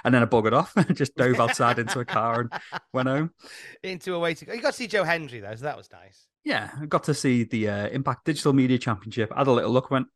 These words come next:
Speaker 1: "Huh, good luck tonight. See you later."
Speaker 2: Ah, 'cause that's like, 'cause I know you're the Impact Wrestling
Speaker 1: Yeah.
Speaker 2: super fan in the office. So I thought that must have been a little treat for you to
Speaker 1: It was. It was a nice
Speaker 2: see,
Speaker 1: little treat.
Speaker 2: see the Impact Digital Media Championship in, uh, in, in your general postcode area.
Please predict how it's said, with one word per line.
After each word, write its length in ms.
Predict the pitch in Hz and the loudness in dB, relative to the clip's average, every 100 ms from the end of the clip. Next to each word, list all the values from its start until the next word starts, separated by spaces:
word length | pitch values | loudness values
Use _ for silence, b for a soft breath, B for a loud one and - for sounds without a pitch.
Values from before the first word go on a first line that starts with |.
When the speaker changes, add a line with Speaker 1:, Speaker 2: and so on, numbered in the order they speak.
| 339 | -10
Speaker 1:
"Huh, 80 | 330 _ _ _ _ | -10 _ _ _ _
good 140 | 151 | 2
luck 140 | 147 156 | 4 2
tonight. 300 | 151 131 123 | 4 4 2
See 120 | - 131 | -2 -2
you 100 | 117 | 0
later." 220 | 107 - - _ | -2 -4 -14 _
Speaker 2:
Ah, 580 | 185 175 170 165 156 143 - | -2 2 4 4 4 0 -4
'cause 120 | 320 | -4
that's 180 | 440 302 | -4 -2
like, 120 | 277 | -2
'cause 80 | 302 | -2
I 20 | |
know 80 | 311 | -4
you're 220 | 294 262 | -2 -4
the 120 | 262 | -2
Impact 480 | 294 294 220 - - | -8 -4 -4 -4 -8
Wrestling 560 | 233 247 - 208 156 123 _ _ _ _ | -6 -6 -6 -10 -10 -16 _ _ _ _
Speaker 1:
Yeah. 180 | 185 233 | -2 0
Speaker 2:
super 160 | 202 190 | -2 -4
fan 280 | 196 170 | 0 0
in 80 | 160 | -2
the 100 | 147 | -4
office. 400 | 143 120 143 127 | -6 -6 -12 -12
So 100 | - | -4
I 100 | 214 | -2
thought 120 | 226 | 0
that 120 | 240 226 | -2 -2
must 140 | 196 | -6
have 80 | 185 | -8
been 20 | |
a 80 | 151 | -8
little 80 | 127 | -8
treat 260 | - 117 | -12 -14
for 140 | 107 120 | -14 -14
you 140 | 156 | -14
to 260 | - 127 240 | -14 -12 -8
Speaker 1:
It 100 | 254 | -2
was. 240 | 294 311 | -2 -2
It 40 | |
was 100 | 190 | -4
a 40 | 190 | 0
nice 160 | 233 | -2
Speaker 2:
see, 60 | - | -2
Speaker 1:
little 140 | - | -4
treat. 280 | 220 139 107 - _ | -2 -2 -2 -6 _
Speaker 2:
see 40 | 165 | -14
the 120 | 160 | -14
Impact 280 | 156 156 147 | -8 -8 -8
Digital 240 | 131 156 | -14 -14
Media 240 | 143 131 127 | -12 -14 -14
Championship 680 | 135 123 131 117 160 160 | -14 -14 -18 -20 -20 _
in, 160 | 135 123 | -20 -14
uh, 140 | 123 - | -14 -14
in, 280 | 120 123 - | -18 -20 -18
in 160 | 135 | -18
your 140 | 131 123 _ | -16 -18 _
general 260 | - 147 135 | -12 -12 -12
postcode 520 | - 165 160 127 139 | -12 -12 -10 -14 -10
area. 420 | 135 143 147 190 | -6 -6 -4 -6